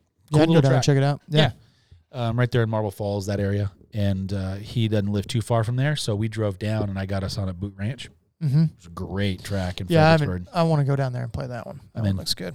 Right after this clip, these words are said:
Speaker 1: Let's go.
Speaker 2: Yeah, okay.
Speaker 1: Um,
Speaker 2: Just tell my wife
Speaker 1: we
Speaker 2: we'll leave tomorrow.
Speaker 1: <laughs> and the newborn.
Speaker 2: <laughs> Yeah,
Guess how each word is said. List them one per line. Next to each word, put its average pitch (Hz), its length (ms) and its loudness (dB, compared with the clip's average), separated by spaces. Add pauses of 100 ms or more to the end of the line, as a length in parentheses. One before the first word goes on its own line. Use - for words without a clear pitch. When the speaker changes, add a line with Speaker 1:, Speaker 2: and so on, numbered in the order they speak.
(140)
Speaker 1:
Let's - 140 -12
go. 85 180 -6 (320)
Speaker 2:
Yeah, 151 120 -8 (200)
okay. 151 180 -10 (360)
Speaker 1:
Um, 107 260 0 (320)
Speaker 2:
Just - 120 -16
tell 156 100 -10
my 135 80 -8
wife 147 220 -6
Speaker 1:
we - 60 -14
Speaker 2:
we'll 160 120 2
leave 139 80 -2
tomorrow. 151 300 -2
Speaker 1:
<laughs> - 760 4
and 123 160 -4
the 113 60 0
newborn. 90 360 -2 (240)
Speaker 2:
<laughs> 160 240 -2
Yeah, 170 160 2